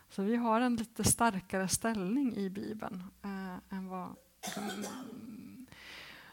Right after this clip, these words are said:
Adam har i islam. Eh, utan vi får vara medskapare, vi får sätta namn på de här djuren. Mm,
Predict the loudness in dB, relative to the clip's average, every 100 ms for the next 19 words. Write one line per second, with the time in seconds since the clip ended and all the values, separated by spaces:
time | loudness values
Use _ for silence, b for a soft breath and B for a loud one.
0 | B 8 10 12 10 8 6 6 6 6
1 | 6 2 0 -8 B B B B B B
2 | _ _ _ _ -20 _ -12 -10 -8 -6
3 | -4 -4 -6 -8 -12 _ _ B B B
4 | B B B -8 -2 0 2 2 2 2
5 | 6 6 4 2 -2 0 -2 -2 0 2
6 | 2 2 0 0 -2 -4 2 2 4 0
7 | 0 -4 -4 -2 -4 -4 -6 -8 -10 -16
8 | _ _ _ -10 -10